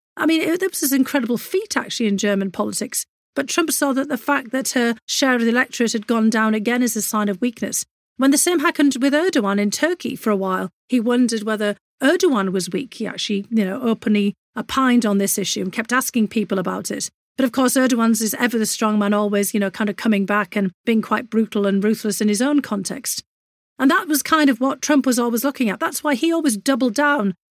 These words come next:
He could always be a winner. He could never be a loser. And for Putin, it's the same kind of thing. Putin always has to look like a win, even when the rest of us are looking at it and thinking, "My God, if this is a victory, it's a Pyrrhic one."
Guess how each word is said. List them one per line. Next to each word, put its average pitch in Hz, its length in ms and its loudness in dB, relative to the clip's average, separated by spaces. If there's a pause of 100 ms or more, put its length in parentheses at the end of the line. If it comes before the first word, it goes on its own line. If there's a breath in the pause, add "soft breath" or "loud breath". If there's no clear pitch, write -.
He 277 100 4
could 262 160 0
always 262 340 2
be 240 320 0 (180)
a 254 80 2
winner. 220 400 4 (160)
He 233 80 0
could 190 160 0
never 220 280 4
be 214 160 2
a 208 60 2
loser. 208 440 2 (180)
And 226 180 2
for 226 140 -2
Putin, 240 720 -2
it's 285 160 -4
the 277 80 0
same 254 280 0
kind 240 240 0
of 220 80 -6
thing. 214 280 0 (460)
Putin 330 240 2
always 269 240 2
has 269 140 0
to - 60 -2
look 240 180 -2
like 226 180 -2
a 233 40 2
win, 240 240 2
even 247 220 4
when 214 120 2
the 208 80 0
rest 262 220 0
of 233 80 -2
us 202 120 -4
are 202 40 -4
looking 220 300 -2
at 190 120 -4
it 202 60 -6
and 226 100 -10
thinking, 202 440 -4
"My 202 140 -2
God, 190 360 -4 (360)
if 226 140 -4
this 277 180 2
is 220 140 -2
a 214 60 0
victory, 233 360 -2
it's - 140 -4
a 202 40 -4
Pyrrhic 240 460 -2
one." 190 240 -10